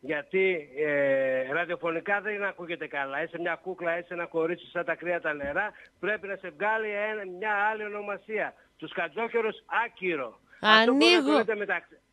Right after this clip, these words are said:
Speaker 2: Θα ανοίξω από
Speaker 1: Άκυρο.
Speaker 2: την επόμενη εβδομάδα γραμμές να ζητάω προσωνύμια.
Speaker 1: Λοιπόν, ε, εντάξει,
Speaker 2: Θα
Speaker 1: τώρα
Speaker 2: τα βάλω
Speaker 1: μια
Speaker 2: σε
Speaker 1: και που τα
Speaker 2: ψηφοφορία.
Speaker 1: αναφέρομαι, τι, το αγαπημένο σου λουλούδι ποιο είναι, ρε παιδί μου;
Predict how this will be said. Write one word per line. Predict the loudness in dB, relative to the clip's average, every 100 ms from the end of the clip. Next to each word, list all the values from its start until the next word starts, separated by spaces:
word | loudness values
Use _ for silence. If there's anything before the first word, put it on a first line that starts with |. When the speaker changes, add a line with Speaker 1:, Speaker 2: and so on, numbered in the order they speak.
| -8
Speaker 2:
Θα | 4 6
ανοίξω | 6 4 6 6
από | 6
Speaker 1:
Άκυρο. | 4
Speaker 2:
την | 4
επόμενη | 4 6 6 4 2
εβδομάδα | 2 2 4 4 4 6 6 6 6 4
γραμμές | 4 4 4 4 2 2
να | 2 2
ζητάω | 0 2 6 6 4
προσωνύμια. | 0 0 2 2 0 -2 -4 -8 _ _ _ _ _ _ _
Speaker 1:
Λοιπόν, | -6 0 -2 -2
ε, | -4 -2
εντάξει, | 0 0 -2 -2
Speaker 2:
Θα |
Speaker 1:
τώρα | 2 4
Speaker 2:
τα | 4
βάλω |
Speaker 1:
μια | 4
Speaker 2:
σε | 0
Speaker 1:
και | -4
που | -2
τα |
Speaker 2:
ψηφοφορία. | -2 0 2 4
Speaker 1:
αναφέρομαι, | 2 0 -4 -8 -16 -16 -12
τι, | -12 -12 -14 -14 -14 -14 -14 -16 -4
το | -2
αγαπημένο | 0 -4 -2 -2 -2 -4
σου | -2
λουλούδι | 0 0 -4
ποιο | -4 -2
είναι, | -2
ρε | -6
παιδί | -8 -8 -8
μου; | -10